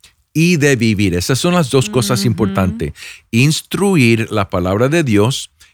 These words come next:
Speaker 1: y vivir la palabra de Dios. Lo mismo que Pablo le dice a Timoteo, "Guarda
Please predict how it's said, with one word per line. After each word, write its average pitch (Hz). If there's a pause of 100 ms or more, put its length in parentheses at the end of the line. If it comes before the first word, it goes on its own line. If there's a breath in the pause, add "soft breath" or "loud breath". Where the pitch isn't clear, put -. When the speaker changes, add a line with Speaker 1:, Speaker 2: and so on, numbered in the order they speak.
Speaker 1:
y 131
vivir 110 (320)
la 101
palabra 90
de 85
Dios. 76 (580 loud breath)
Lo 117
mismo 160
que 143
Pablo 127
le 107
dice 110
a 90
Timoteo, 87 (880)
"Guarda 123